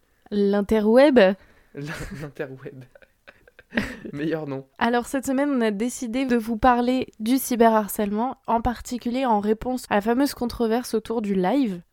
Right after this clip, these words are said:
Speaker 1: Mais donc, qu'est-ce que c'est le live si vous nous avez pas, euh, suivis sur Instagram ? Voilà le petit récap.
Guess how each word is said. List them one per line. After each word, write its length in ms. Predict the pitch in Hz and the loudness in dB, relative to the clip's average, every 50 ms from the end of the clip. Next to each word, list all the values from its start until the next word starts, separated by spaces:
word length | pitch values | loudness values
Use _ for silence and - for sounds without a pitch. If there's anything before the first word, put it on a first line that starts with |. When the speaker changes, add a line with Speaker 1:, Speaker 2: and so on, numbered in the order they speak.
| - | -6
Speaker 1:
Mais 200 | 233 247 294 311 | -4 -2 0 0
donc, 220 | 262 220 208 202 - | 0 0 -4 -4 -6
qu'est-ce 340 | - - 220 226 233 226 - | -4 -2 0 0 0 0 -2
que 120 | - 208 | -4 -6
c'est 200 | 196 - - 220 | -4 -2 -2 0
le 100 | 214 196 | 0 0
live 280 | 185 190 202 214 208 190 | 0 0 0 0 0 -2
si 220 | - - - 214 196 | -4 -6 -6 -6 -4
vous 120 | 190 208 | -2 -2
nous 220 | 208 208 208 196 | -2 0 0 2
avez 180 | 208 208 196 196 | 2 2 0 0
pas, 360 | - 220 220 226 220 208 196 | 0 0 0 2 4 4 4
euh, 160 | 190 196 202 | 4 2 -2
suivis 480 | 208 - - - 233 226 214 208 233 226 | -6 -6 -6 -4 -4 -2 -2 -2 -4 -4
sur 180 | - - 202 185 | -6 -6 -8 -8
Instagram ? 720 | 190 190 - - 202 196 196 208 240 262 262 220 180 180 - _ _ | -8 -8 -8 -6 -6 -4 -2 0 0 0 0 -2 -4 -4 -8 _ _
Voilà 260 | - 214 214 208 226 | -2 0 2 4 4
le 100 | 226 214 | 4 4
petit 280 | 190 214 214 - - 262 | 2 0 -2 -2 -2 -2
récap. 360 | 240 220 - - - - - | -2 -2 -2 -4 -8 -10 -12